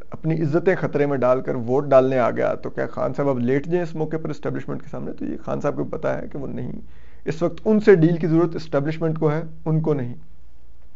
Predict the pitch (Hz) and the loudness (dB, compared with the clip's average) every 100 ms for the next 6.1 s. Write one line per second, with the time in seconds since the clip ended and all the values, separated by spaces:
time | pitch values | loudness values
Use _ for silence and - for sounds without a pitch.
0 | - - - 185 214 214 214 196 170 180 | -8 -6 4 6 10 10 10 8 8 8
1 | 190 180 180 165 151 139 190 165 156 170 | 6 4 2 2 2 0 4 4 4 2
2 | 160 156 165 160 175 170 185 196 - - | 2 2 2 2 0 -2 0 -2 -2 0
3 | 156 175 170 156 170 147 147 160 160 - | 2 2 0 -2 0 0 2 0 -2 -6
4 | - - - - - 165 170 160 156 151 | -8 -10 -8 -8 -2 2 4 8 8 8
5 | 151 160 170 160 135 143 147 - 139 - | 4 2 2 -2 -2 -2 -2 -2 -2 -2